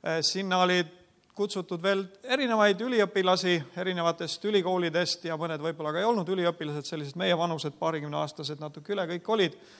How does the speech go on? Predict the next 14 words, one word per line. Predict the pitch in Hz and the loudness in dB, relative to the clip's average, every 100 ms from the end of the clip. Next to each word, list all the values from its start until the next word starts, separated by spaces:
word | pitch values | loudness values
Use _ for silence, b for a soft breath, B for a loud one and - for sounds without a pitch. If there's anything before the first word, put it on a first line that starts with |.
| B B B 175 | B B B 8
Ja, | 196 196 196 190 190 175 196 - - | 12 12 12 12 6 -6 -18 -20 -18
eh, | - 165 170 | -16 -14 -2
noh, | 190 220 190 196 | 0 0 -6 -6
ma | 175 185 196 - - | -4 -4 -6 -16 -2
sain | 180 180 | -2 0
üsna | 185 175 | -2 -2
ruttu | 180 185 180 | -2 -4 2
teada, | 190 180 156 156 147 | 6 6 6 2 0
et | 151 | -6
nad | 160 | -4
on | 156 151 | -2 0
ka | 147 | -2
kõik | 156 | -4
kristlased. | - 196 196 156 147 - | 2 2 2 -6 -10 -16